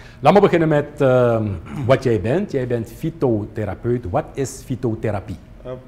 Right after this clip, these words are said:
Speaker 2: fytotherapie is eigenlijk niets anders dan plantengeneeskunde. Dus iets wat we al jaren,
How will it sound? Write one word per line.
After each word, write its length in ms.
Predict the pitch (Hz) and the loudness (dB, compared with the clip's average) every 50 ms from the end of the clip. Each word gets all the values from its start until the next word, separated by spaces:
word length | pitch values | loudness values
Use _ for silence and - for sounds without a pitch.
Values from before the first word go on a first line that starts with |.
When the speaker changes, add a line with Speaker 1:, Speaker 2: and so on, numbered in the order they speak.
| - - - | -20 -20 -14
Speaker 2:
fytotherapie 840 | - 170 - 196 190 196 190 185 170 160 156 151 - 151 139 120 | -12 -8 -6 -4 -4 -4 -6 -6 -6 -6 -6 -8 -8 -12 -12 -10
is 180 | 143 139 135 - | -10 -10 -12 -10
eigenlijk 400 | 127 123 123 123 127 123 123 - | -10 -10 -10 -10 -12 -14 -14 -14
niets 200 | 117 113 113 - | -16 -16 -14 -12
anders 240 | 120 117 120 120 - | -14 -12 -12 -14 -14
dan 120 | 120 113 113 - - | -16 -16 -18 -18 -10
plantengeneeskunde. 1120 | - 156 135 127 123 - - 127 - - 131 113 107 98 98 95 113 - 120 107 104 101 101 | -4 -2 -2 -2 -2 -4 -8 -12 -12 -10 -10 -10 -10 -10 -10 -12 -14 -14 -14 -12 -12 -14 -16
Dus 100 | 101 - | -16 -16
iets 180 | 107 107 - - | -16 -18 -12 -10
wat 140 | 131 120 120 | -10 -10 -8
we 180 | - 127 117 113 113 113 - - - - - - - | -8 -8 -8 -8 -10 -14 -18 -20 -20 -20 -20 -20 -16
al 180 | - 113 104 104 104 | -14 -12 -12 -12 -8
jaren, 420 | 101 110 107 110 113 113 113 | -6 -4 -4 -4 -4 -4 -6